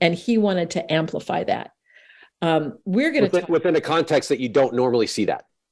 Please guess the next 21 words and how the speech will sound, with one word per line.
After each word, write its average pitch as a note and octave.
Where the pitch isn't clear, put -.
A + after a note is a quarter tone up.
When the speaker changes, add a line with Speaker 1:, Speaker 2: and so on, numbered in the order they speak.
Speaker 1:
No, G3
you F3+
don't A#3+
Speaker 2:
Yeah. G#3+
Speaker 1:
normally G3+
see -
that. B3
And G3+
I G3+
remember A3
that G3+
first G#3
season, A3+
I'm F#3+
going, F3
"Oh, F#3+
that F#3+
Trent's G3
just E3
gonna D#3
totally, F#3+